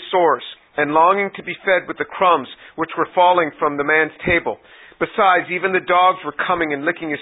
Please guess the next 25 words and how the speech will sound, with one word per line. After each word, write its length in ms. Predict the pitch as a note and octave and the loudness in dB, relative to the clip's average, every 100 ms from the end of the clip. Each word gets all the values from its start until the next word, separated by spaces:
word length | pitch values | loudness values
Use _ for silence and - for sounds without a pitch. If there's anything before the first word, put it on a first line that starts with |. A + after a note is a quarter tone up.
| - | -2
sores. 320 | F3+ D3+ G#2+ - - - | 2 2 0 -8 -20 -4
Now 140 | F3 F3 | -2 0
the 80 | |
poor 320 | D#3+ - G#3 A3 | -2 0 0 2
man 300 | G#3+ G#3+ G3 | 2 0 2
died 340 | F3 F3 F3+ | 2 2 0
and 120 | E3+ | -2
was 140 | D3+ - - | -6 -8 -4
carried 220 | F3 F#3+ | 0 2
away 240 | G3 F3+ F3+ | 2 2 2
by 180 | E3+ E3 | 0 0
the 140 | E3 | 0
angels 340 | E3+ E3+ D3 C3+ | -2 -4 -8 -8
to 180 | - - | -8 -2
Abraham's 480 | E3 F3 E3 D#3 C#3 | -2 0 0 -2 -2
bosom. 340 | E3+ E3 A2+ - _ - - - | 0 0 -2 -12 _ -20 -20 -6
And 140 | D3+ | -2
the 60 | E3+ | 2
rich 280 | G3+ G#3 F3+ | 0 -2 -2
man 220 | F3+ E3+ | 0 2
also 400 | F3 F#3 - E3+ | 2 2 0 -4
died 360 | - C#3+ D3+ | 0 2 2
and 180 | D3+ D#3 | -2 -4
was 160 | D3+ C3+ | -4 -4
buried. 400 | E3 D#3+ C#3+ | 0 2 2